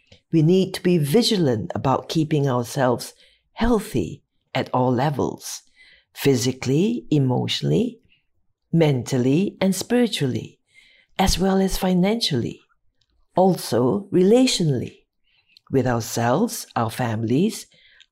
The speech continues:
our friends and neighbors, our colleagues,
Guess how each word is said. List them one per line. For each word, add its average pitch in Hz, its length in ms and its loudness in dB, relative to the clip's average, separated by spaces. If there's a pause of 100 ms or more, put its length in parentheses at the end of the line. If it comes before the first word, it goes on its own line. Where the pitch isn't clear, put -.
our 113 160 -2
friends 139 600 -2
and 117 200 -4
neighbors, 113 720 -4 (520)
our 117 140 -4
colleagues, 131 800 -2